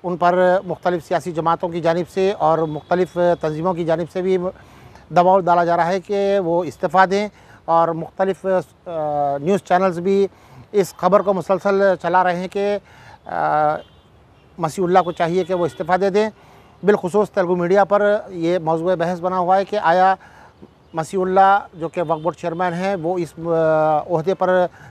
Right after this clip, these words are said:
चेयरमैन के ओहदे पर फाइज रहना चाहिए या नहीं रहना चाहिए, उन्हें इस्तीफ़ा दे देना चाहिए। ये एक मौजूए बहस तेलुगु मीडिया पर भी बना हुआ है। बहरहाल, आने वाले दिनों में पता चलेगा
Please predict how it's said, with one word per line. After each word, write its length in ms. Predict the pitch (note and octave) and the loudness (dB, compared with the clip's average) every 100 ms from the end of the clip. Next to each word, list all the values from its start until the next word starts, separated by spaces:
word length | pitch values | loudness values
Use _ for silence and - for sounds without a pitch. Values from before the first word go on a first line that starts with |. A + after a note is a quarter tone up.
| - | -8
चेयरमैन 360 | F3+ E3 F3+ F#3 | -4 0 -2 -2
के 100 | F#3 | -2
ओहदे 220 | D#3 F3+ | -2 0
पर 260 | E3+ F3+ F#3 - - - | 0 2 0 -4 -20 0
फाइज 240 | D#3+ E3+ D#3+ | 4 4 2
रहना 300 | D#3+ E3+ F3+ | -2 -2 -4
चाहिए 340 | F3+ E3+ F#3 | -4 -4 -2
या 160 | F3+ D#3 | -2 -2
नहीं 200 | D3+ E3+ | -4 -6
रहना 220 | F3+ F3+ | -4 -6
चाहिए, 360 | F#3 F3 F#3 | -6 -4 -2
उन्हें 160 | F#3 D#3 | -2 -4
इस्तीफ़ा 320 | C#3+ E3+ F3 | -8 -4 -2
दे 100 | F3 | -2
देना 140 | E3+ F3+ | -4 -4
चाहिए। 380 | G3 F3 F#3 F#3+ - - - | -2 -2 -2 -2 -8 -20 -8
ये 120 | D#3+ | -4
एक 80 | E3 | -2
मौजूए 340 | D#3 D3+ D#3 F3 | -2 -2 0 0
बहस 260 | D#3+ F3 | 0 -2
तेलुगु 280 | - D#3+ E3 | -4 -4 -2
मीडिया 220 | E3 E3+ | 0 0
पर 140 | F3 F3 | -2 -2
भी 80 | |
बना 180 | F3+ F#3+ | -2 -2
हुआ 220 | F#3 G3+ | 2 4
है। 120 | G#3+ A#3 - - - - | 4 2 -8 -20 -20 -2
बहरहाल, 280 | G3+ A#3 B3 | 4 6 6
आने 220 | F3+ F3+ | 4 0
वाले 180 | E3 E3+ | 0 -2
दिनों 180 | E3 F#3 | -4 -4
में 100 | F#3+ | -6
पता 180 | E3 E3+ | -4 -6
चलेगा 420 | F#3 F#3 G#3+ | -4 0 2